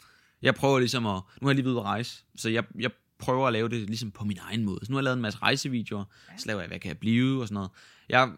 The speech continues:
Speaker 1: hopper ikke så meget med på de trends der lige for tiden, men det kan være, jeg gør det på et senere tidspunkt.
Speaker 2: Men, men, øh, altså,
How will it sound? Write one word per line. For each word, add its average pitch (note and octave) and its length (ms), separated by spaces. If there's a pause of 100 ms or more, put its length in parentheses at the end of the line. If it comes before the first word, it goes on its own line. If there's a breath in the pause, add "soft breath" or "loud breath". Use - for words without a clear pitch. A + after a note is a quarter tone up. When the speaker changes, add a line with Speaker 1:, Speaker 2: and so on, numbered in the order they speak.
(300)
Speaker 1:
hopper B2+ 260
ikke D3+ 100
så D3+ 60
meget B2+ 180
med B2+ 120
på - 100
de A#2 80
trends A2 420
der G#2 160
lige G#2 140
for - 80
tiden, G#2 380
men G2 100
det G2 80
kan A#2 100
være, C3+ 80
jeg D3+ 100
gør A2 120
det A2 100
på - 100
et - 100
senere G2 240
tidspunkt. - 380 (420 loud breath)
Speaker 2:
Men, G3 260
men, F#3+ 140
øh, - 160 (240)
altså, F3+ 160